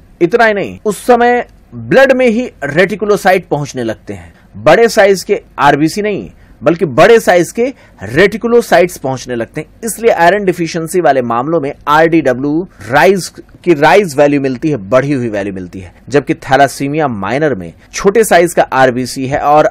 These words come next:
आरडीडब्ल्यू नॉर्मल लेवल का मिलेगा। बात समझ पा रहे हैं? थैलासीमिया माइनर में या थैलासीमिया ट्रेट में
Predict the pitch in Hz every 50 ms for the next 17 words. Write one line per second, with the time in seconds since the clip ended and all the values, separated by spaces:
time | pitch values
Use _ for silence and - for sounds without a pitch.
0 | - _ - 151 175 190 196 202 202 208 208 196 160 143 165 175 165 127 110 139
1 | 139 151 165 175 165 147 143 151 165 170 180 185 190 202 202 220 220 208 180 151
2 | 139 127 131 127 123 - 117 110 110 101 95 92 85 80 76 73 - _ _ -
3 | _ _ _ _ _ - 101 117 131 135 - - 170 196 185 - 175 135 113 104
4 | 92 92 - _ _ - - 127 131 135 127 - 139 135 135 139 147 151 147 139
5 | 117 98 90 92 110 139 156 170 170 160 156 160 151 143 - - 139 127 127 127
6 | - 135 127 131 135 120 120 - _ - - 196 220 226 202 - 143 123 107 101
7 | 95 107 135 185